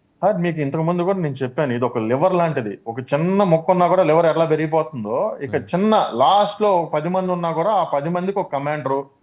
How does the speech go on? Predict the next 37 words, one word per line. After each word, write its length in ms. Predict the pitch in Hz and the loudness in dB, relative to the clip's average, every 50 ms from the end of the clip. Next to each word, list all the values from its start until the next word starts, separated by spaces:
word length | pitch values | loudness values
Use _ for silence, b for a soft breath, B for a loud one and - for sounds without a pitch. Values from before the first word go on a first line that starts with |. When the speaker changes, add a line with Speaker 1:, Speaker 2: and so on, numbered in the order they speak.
| _ _ 123 | _ _ -2
Speaker 1:
ఆ 60 | 127 | -2
పది 240 | - 147 139 139 160 | 0 0 0 0 0
మందికి 320 | 175 180 180 180 180 175 | 0 0 0 0 0 -2
ఒక 140 | 175 - 147 | -2 -2 0
ఆపరేషను, 720 | 127 127 147 - 165 151 147 135 - 139 131 131 135 135 123 | 0 0 0 -2 -2 -4 -4 -6 -8 -8 -8 -6 -8 -6 -2
మళ్ళీ 280 | 123 139 160 185 208 214 | -2 0 2 4 4 4
వాడు 260 | 196 180 165 160 165 | 4 4 4 4 2
ఇంకో 200 | 165 160 165 156 | 0 0 -2 -2
కొంతమందిని 640 | - 143 139 143 139 139 143 151 170 165 156 151 143 | -2 -2 -4 -2 -4 -4 -4 -4 -4 -4 -4 -4 -4
రిక్రూట్‌మెంట్ 520 | 139 139 - 151 139 147 151 147 143 123 | -4 -8 -10 -16 -12 -10 -10 -8 -4 -4
చేసుకోవటం, 580 | 123 127 127 - - 131 123 117 123 123 120 - - _ _ _ _ _ - - | -4 -4 -2 0 2 2 4 4 2 2 0 -2 -6 _ _ _ _ _ 0 2
చిన్న 120 | 190 226 | 4 4
చిన్న 280 | 233 226 233 202 196 190 | 4 4 2 2 2 2
పిల్లల 500 | 175 - - _ - 170 185 196 190 185 | 0 -2 -6 _ -2 0 2 4 2 2
బ్రెయిన్‌లో 680 | 156 135 147 160 175 175 175 170 175 170 165 - - - _ _ _ _ | 2 2 0 0 0 0 0 0 0 0 0 -2 -4 -10 _ _ _ _
వాళ్ళకి 640 | 127 131 135 139 139 139 - 143 139 139 131 127 123 - _ _ _ _ _ _ - | -2 0 0 0 -2 -2 -4 -4 -2 -2 -2 -4 -6 -10 _ _ _ _ _ _ -8
ఈ 100 | 131 143 | -2 0
యొక్క 240 | 156 151 151 151 170 | 0 0 0 0 0
ఇంతిఫాదా 680 | 151 147 143 143 143 160 151 160 - 170 160 156 151 147 | 2 2 2 0 0 -4 -6 -6 -2 -2 -2 0 0 0
అని, 440 | 139 135 131 127 131 135 139 135 131 | 0 -2 -2 -4 -6 -6 -6 -4 -2
లేకపోతే 720 | 131 135 139 139 - - 143 139 139 143 135 131 131 131 127 | 0 -2 -2 -4 -4 -4 -4 -4 -2 -2 -2 0 -2 -2 -2
death 260 | 117 123 143 143 - - 170 | -2 -2 -4 -4 -4 -6 -4
to 40 | 156 143 135 | -4 -4 -2
Israel 340 | 127 135 147 147 147 143 135 | 0 0 2 2 2 2 0
అని, 220 | 127 123 131 135 131 | -2 -2 -4 -6 -4
death 240 | 127 131 139 139 - 160 | -4 -4 -4 -4 -2 -2
to 40 | 147 135 131 | 0 0 0
America 280 | 143 151 156 156 156 | 0 -2 -2 0 0
అని, 360 | 143 135 127 123 123 127 135 131 _ _ _ _ _ - | 0 0 0 -4 -6 -8 -10 -12 _ _ _ _ _ -6
ఇలాంటి 380 | 127 139 156 175 185 190 175 180 | -2 2 2 2 2 0 -2 -2
సంబంధించినటువంటి 1160 | 165 165 156 170 190 202 202 214 214 190 - 208 190 190 180 185 170 170 165 160 151 160 147 | -2 -2 -2 0 0 2 2 2 2 0 0 0 -2 0 -2 -2 -2 -2 -4 -4 -4 -6 -6
ప్రతి 540 | 135 131 - _ 160 170 170 - - 208 202 | -6 -8 -10 _ -8 -8 -8 -6 -4 0 2
ఒక్క 200 | 196 190 190 165 | 2 4 4 0
భావజాలాన్ని 840 | 131 117 131 139 165 - 220 214 185 208 196 185 185 180 185 202 | 0 2 4 4 4 4 4 4 4 4 4 4 4 2 0 0
వాళ్ళ 220 | 202 175 160 151 143 | 0 0 0 0 0
మనసుల్లోకి 600 | 127 127 135 165 165 - 196 185 190 185 165 165 | -2 -4 -6 -6 -6 -6 -2 -2 -2 -2 -2 -4
జొప్పిస్తున్నారు. 680 | 127 143 165 160 - 220 208 - 170 151 131 104 87 | -4 -4 -4 -2 -2 -4 -2 0 0 0 0 0 -4